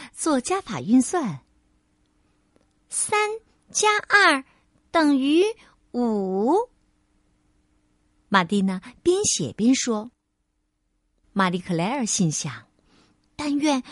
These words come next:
她没有算错。”所有的同学呀，都在听玛蒂娜讲课。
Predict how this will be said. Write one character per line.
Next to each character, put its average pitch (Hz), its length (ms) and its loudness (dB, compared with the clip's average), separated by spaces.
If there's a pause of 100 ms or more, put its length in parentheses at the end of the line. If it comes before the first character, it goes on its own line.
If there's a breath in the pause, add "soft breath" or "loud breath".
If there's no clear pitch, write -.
(200 loud breath)
她 - 160 -8
没 247 100 2
有 247 160 4
算 247 260 4
错。” 254 400 2 (1300)
所 175 300 -2
有 196 100 -4
的 160 100 -4
同 175 240 -2
学 160 220 -4
呀， 147 220 -10 (340 loud breath)
都 415 260 0
在 311 220 -4
听 - 180 2
玛 233 200 2
蒂 247 200 0
娜 220 120 0
讲 165 260 -4
课。 208 380 -2